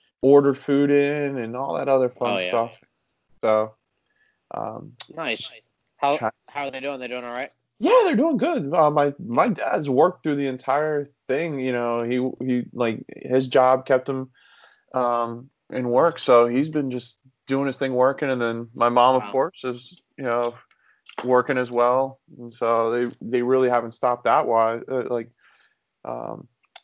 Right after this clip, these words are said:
Speaker 1: when it comes to that. But just, you know, they went last weekend to see my sister and, uh, my nephew and,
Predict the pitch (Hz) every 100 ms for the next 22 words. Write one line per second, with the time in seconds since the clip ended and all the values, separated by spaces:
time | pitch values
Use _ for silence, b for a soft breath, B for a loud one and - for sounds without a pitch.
0 | _ 131 120 120 143 156 131 113 131 -
1 | 127 123 117 113 117 127 120 123 120 123
2 | - 127 131 127 127 117 123 - 123 123
3 | 120 110 110 - 139 135 135 127 117 113
4 | 113 _ _ _ _ 117 110 107 107 110
5 | 127 127 - 131 131 123 113 117